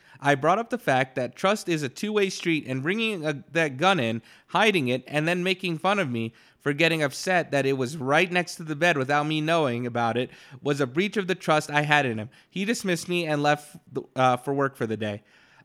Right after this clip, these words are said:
I am quite disheartened over the whole thing, and I'm thinking about breaking up with him at this point over the trust thing and the gun. I've tried to be patient, but dating for two and a half years, still no trust on his side,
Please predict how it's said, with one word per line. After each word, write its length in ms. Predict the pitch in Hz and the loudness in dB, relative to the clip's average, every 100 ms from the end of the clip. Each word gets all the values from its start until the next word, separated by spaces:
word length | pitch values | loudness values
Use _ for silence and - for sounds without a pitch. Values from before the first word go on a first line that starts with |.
| - | 2
I 100 | 220 | 4
am 140 | 277 | 4
quite 280 | - 196 156 | 2 2 2
disheartened 800 | 170 156 - 151 143 117 104 110 | -2 -2 -2 2 2 2 -6 -6
over 280 | 127 143 151 | -4 -2 0
the 100 | 135 | 0
whole 200 | 143 156 | 2 0
thing, 340 | 147 139 139 | 0 -2 -2
and 100 | 131 | -2
I'm 160 | 131 127 | -2 -2
thinking 300 | 180 196 196 | -2 -2 0
about 220 | 170 131 | 2 2
breaking 340 | 139 151 156 | 0 0 0
up 160 | 139 131 | 0 0
with 160 | 123 120 | -2 -2
him 180 | 123 | -2
at 120 | 120 110 | -2 -4
this 160 | 110 | -6
point 280 | - 127 110 | -4 -4 -2
over 280 | 107 104 104 | -2 -4 -8
the 180 | 110 131 | -8 -8
trust 360 | - 151 135 | -2 0 0
thing 200 | 131 120 | -4 -4
and 180 | 120 123 | -4 -4
the 40 | |
gun. 320 | 123 135 107 135 _ _ _ _ - | 0 0 0 -6 _ _ _ _ 0
I've 160 | 151 | 0
tried 320 | 151 196 220 220 | 2 4 4 4
to 120 | 214 | -2
be 120 | 190 | -2
patient, 520 | 180 160 147 165 147 - - | 0 0 0 0 -4 -6 -10
but 160 | 131 127 | -6 -2
dating 340 | 151 185 208 | 2 4 2
for 120 | 202 | 0
two 220 | 147 - 202 | -4 0 0
and 80 | 208 | 2
a 20 | |
half 260 | 190 185 | 0 0
years, 360 | 165 143 139 - | 0 0 0 -4
still 380 | - - 170 190 | -12 -6 0 2
no 180 | 170 170 | 2 0
trust 400 | 170 - 165 - | 0 0 0 0
on 120 | 151 | -2
his 160 | 147 135 | -2 -2
side, 320 | 127 113 104 | 0 0 -2